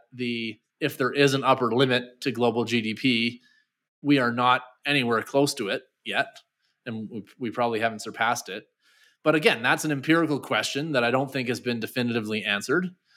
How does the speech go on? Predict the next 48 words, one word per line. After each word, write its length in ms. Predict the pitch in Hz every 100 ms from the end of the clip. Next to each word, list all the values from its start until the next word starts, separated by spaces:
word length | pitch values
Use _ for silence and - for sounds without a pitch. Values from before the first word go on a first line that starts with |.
| _ 127
And, 100 | 117
and 220 | 131 120
it 60 |
really 240 | 127 160 143
is 100 | 127
a 40 |
question, 440 | - 131 113 127 123
you 80 |
know, 80 | 120
there's 160 | 113 123
no, 100 | 147
I 140 | 139
think, 180 | 147 139 135
I 60 |
think 140 | 151 135
it's 120 | - 175
easy 240 | 180 170
to 80 | 127
argue 320 | 135 131 127
that 240 | 117 -
current 340 | - 160 139 -
practices 680 | 135 127 127 - 131 113 -
are 180 | 120 104 131
environmentally 560 | 117 120 120 117 113 110
unsustainable 580 | 104 - 160 170 143 135
in 60 |
various 360 | 123 123 117 -
ways. 380 | 117 113 110 - _ - _
And 80 | 135
so 80 | 139
the 80 | 131
debate 320 | 131 147 135
basically 460 | 131 123 120 120 117
is, 300 | 110 104 - _ _
you 120 | 123
know, 180 | 110 104 _ _ _ -
is 180 | 123 113
the, 360 | 120 117 113
is 140 | 147 127
the 80 | 127
way 180 | 143
out 140 | 139 139
of 80 | 123
that 340 | 123 123 123
to 140 | 127
decouple 720 | 120 123 - 139 139 127 123 -
through 220 | 127 123
growth 520 | 135 170 160 156 -